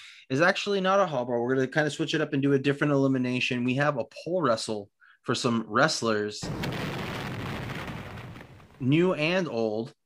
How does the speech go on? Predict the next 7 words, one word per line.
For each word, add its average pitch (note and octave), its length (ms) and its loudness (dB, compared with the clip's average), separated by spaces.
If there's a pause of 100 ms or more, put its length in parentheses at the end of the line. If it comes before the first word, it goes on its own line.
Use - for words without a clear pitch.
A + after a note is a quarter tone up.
(440)
Starting E3+ 420 6
off, E3 280 4
we D#3+ 140 -2
have D3 560 2 (600)
kind F3+ 240 4
of D3+ 160 0
two - 440 -2